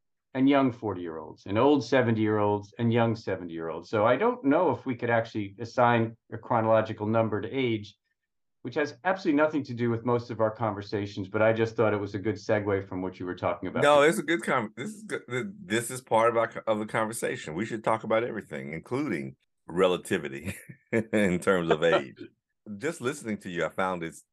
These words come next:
Speaker 2: interesting to hear the difference between what you believe is old and what you, and how you feel. You said when children are, are, when your children are around,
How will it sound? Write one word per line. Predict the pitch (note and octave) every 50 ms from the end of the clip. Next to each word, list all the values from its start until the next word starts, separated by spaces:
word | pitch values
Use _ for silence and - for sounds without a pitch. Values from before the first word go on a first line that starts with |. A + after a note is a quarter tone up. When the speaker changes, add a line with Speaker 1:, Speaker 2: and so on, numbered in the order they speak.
| _ _
Speaker 2:
interesting | E2+ F2 F2+ F2 E2 D#2+ E2 E2 - - F2 D#2
to | D2+ D#2
hear | E2+ G2 F2+ E2 D#2+ D#2 D2+ - - - - - - _ _ _ _
the | - F2+
difference | D#2+ D#2+ G#2+ G#2+ - - F#2 E2+ -
between | - E2+ - - G2 F2+ E2+ E2 D#2 D2+ D2 - _ _ _ _ _ _ _
what | - G#2+ G2 - G#2
you | G2 G2
believe | E2 E2 E2 E2 E2 G#2 C3 E3 F3 D3 G#2+
is | F#2 D#2 E2
old | D2+ C#2 C#2 C#2 C#2+ D#2+ F#2+ - - - _ _ _ _ _ _ _ _ _
and | - F2 F2 F2 F2 E2+
what | F#2+ F#2 - - -
you, | F#2 E2+ - - _ -
and | E2+ E2
how | E2+ F#2 G2 F#2+
you | F#2+ F2+ F2 E2
feel. | D#2+ - - - F#3 F3 C3+ E2+ B1+ G1+ - - _ _ _ _ _ _ _ _ _ _ _ _ _ _ _ _
You | - F#2+ G2+ A#2
said | B2 - A#2 A2 G#2 G2 F#2 E2+
when | F#2 F2+ E2+
children | D#2+ - - D#3 E3 D#3+ C#3+ G#2+ F#2+ F2
are, | E2 D#2 D#2 D2+ - -
are, | - D#2+ E2 E2 -
when | - G2 F2+
your | E2 D#2+
children | D2 - C3 B2+ A2+ G#2+ G2
are | F2 D#2+
around, | D#2 E2 E2 E2 D#2 D#2 D#2